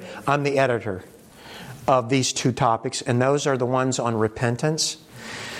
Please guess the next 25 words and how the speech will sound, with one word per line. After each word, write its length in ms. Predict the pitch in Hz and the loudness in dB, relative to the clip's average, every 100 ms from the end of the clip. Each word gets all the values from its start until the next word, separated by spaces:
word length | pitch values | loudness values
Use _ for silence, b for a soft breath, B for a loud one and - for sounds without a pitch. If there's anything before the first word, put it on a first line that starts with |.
| B B - | B B 0
Um, 360 | 117 113 113 - B B - | 2 0 -4 -10 B B -2
I've 160 | 135 | -2
had 240 | 120 143 139 | 2 2 2
a 60 | |
few 600 | 135 156 156 170 175 - - - | 0 4 4 4 0 -8 -16 0
people 580 | 143 135 160 202 - B B B B | 2 4 2 0 -4 B B B B
say, 560 | - - 156 139 135 131 - | -2 2 4 2 0 -2 0
uh, 640 | 127 123 123 123 - 120 | 4 4 2 0 -2 0
"This 200 | 147 156 | 2 0
is 120 | 139 | 0
heresy." 640 | 135 131 151 - 156 160 160 - B - | 2 2 2 2 2 2 -4 -16 B -4
I've 140 | 120 | 0
had 160 | 123 127 | 2 2
a 60 | 123 | 2
few 220 | 156 151 | 2 2
people 280 | 165 156 143 | 2 0 0
say, 400 | - 143 135 131 | 2 2 2 0
"I 60 | |
don't 220 | 127 127 117 | -2 -2 0
believe 300 | 113 131 135 | 4 4 4
this." 440 | 147 151 - - B B B B B B B | 4 2 -2 -12 B B B B B B B
Most 680 | 131 139 160 214 269 254 - | 4 6 6 6 6 4 0
of 120 | 127 | 2
the 80 | 131 | 2
people 440 | - 120 - - | 2 0 0 -10